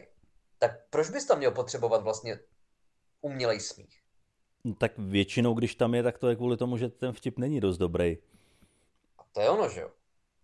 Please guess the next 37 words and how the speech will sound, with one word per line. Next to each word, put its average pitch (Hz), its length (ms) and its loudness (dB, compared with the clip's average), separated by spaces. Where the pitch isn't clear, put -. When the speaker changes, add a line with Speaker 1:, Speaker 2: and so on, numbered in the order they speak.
Speaker 2:
I 127 60 0
když 117 160 6
Speaker 1:
Já 113 60 4
nevím, 127 140 6
Speaker 2:
třeba, 117 260 12
Speaker 1:
jestli 110 160 6
někdy - 100 -12
Speaker 2:
eh, - 360 -10
že 120 60 2
jo, 117 180 4
o 110 60 -2
tom 117 140 0
jsme 110 140 -4
se 113 100 0
taky 107 180 0
už 113 80 2
bavili, 113 440 6
že 110 420 4
v - 80 -20
původní 113 440 2
znění 117 600 2
seriálu 113 400 6
Mesh 120 320 2
tak - 200 0
má 98 420 6
taky 110 220 -2
laugh 98 200 6
track. 90 280 -2
Speaker 1:
Má, 104 140 0
Speaker 2:
A 127 40 0
Speaker 1:
má. 131 100 6
Speaker 2:
tam 123 200 8
jsou 123 180 4
ty 135 120 2
fóry 120 420 6
zatraceně 120 560 4
dobrý. 104 320 4